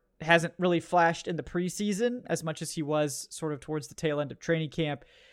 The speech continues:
So I'm going back to Josh Ali, who after that s-, had some, some very unfortunate, uh, drops and, and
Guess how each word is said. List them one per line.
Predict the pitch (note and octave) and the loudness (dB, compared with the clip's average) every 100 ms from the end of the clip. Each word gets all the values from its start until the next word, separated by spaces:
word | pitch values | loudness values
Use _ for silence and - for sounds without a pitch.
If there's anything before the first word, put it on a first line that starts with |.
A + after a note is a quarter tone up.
| - | -20
So | - D#3+ | 0 6
I'm | E3+ | 6
going | F3 G#3 F#3+ | 6 4 6
back | F#3+ F#3+ | 6 6
to | |
Josh | D#3+ F3+ F3 | 2 2 4
Ali, | F3 D#3+ F3 | 2 2 0
who | E3 D#3+ | 0 2
after | D#3+ - | 2 2
that | D#3+ D#3 - _ _ | 2 2 2 _ _
s-, | - - | -12 -8
had | D#3+ E3 D#3 | 2 2 2
some, | F3 D#3 D3+ | -2 -2 -4
some | - D#3 | -6 0
very | D#3 D3+ D#3 C#3+ C3+ _ _ _ | 2 4 2 0 -8 _ _ _
unfortunate, | E3 - E3 D#3 D#3 D3+ - | -6 0 0 0 -4 -6 -6
uh, | D#3 C#3+ C#3 | -2 -2 -2
drops | C3+ C3 C#3+ D3 D3 - | -4 0 4 4 2 -2
and, | D3 B2 | -4 -4
and | D3 C3 B2+ | -6 -8 -10